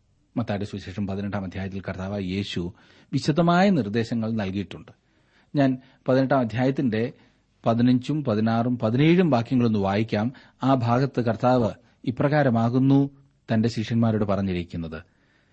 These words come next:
"നിന്റെ സഹോദരൻ നിന്നോട് പിഴച്ചാൽ നീ ചെന്ന് നീയും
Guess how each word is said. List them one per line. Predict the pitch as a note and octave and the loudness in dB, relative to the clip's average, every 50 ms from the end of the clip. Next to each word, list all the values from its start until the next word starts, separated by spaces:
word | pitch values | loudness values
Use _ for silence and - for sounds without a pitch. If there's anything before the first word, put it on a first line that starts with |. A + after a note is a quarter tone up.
| _ _ - E3+ | _ _ -2 0
"നിന്റെ | E3+ F#3 A#3 | 0 0 0
സഹോദരൻ | - - A2+ - - B2 A#2+ C#3 C3+ C3+ | -2 -4 -6 -2 -2 -2 0 0 0 0
നിന്നോട് | A#2+ G#2 F#2+ F#2+ G2+ G#2+ A2 | 0 0 -2 -2 -2 -2 -4
പിഴച്ചാൽ | G#2 - F2+ F2 F2+ F2 - G2+ G#2+ A#2 | -4 -4 -6 -4 -4 -6 -4 -4 -2 -2
നീ | G#2 F#2 G2 B2 | -2 0 0 -2
ചെന്ന് | B2+ G#2+ F2+ F2+ G#2+ A#2 A2 | -2 -2 -2 -2 -2 -2 -2
നീയും | F2+ E2+ F2+ G2+ B2 C#3 | -2 -2 0 0 0 0